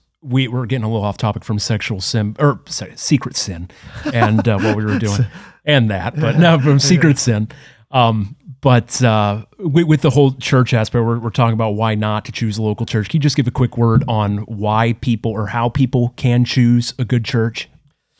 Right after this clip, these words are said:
Speaker 1: Just to clarify why you should either,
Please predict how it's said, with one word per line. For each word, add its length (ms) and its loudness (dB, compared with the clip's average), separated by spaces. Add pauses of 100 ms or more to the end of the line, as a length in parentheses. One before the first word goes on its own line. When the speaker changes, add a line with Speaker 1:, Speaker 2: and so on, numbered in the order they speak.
(300)
Speaker 1:
Just 180 -4
to 80 2
clarify 640 0
why 300 -2
you 220 -2
should 500 0
either, 380 -4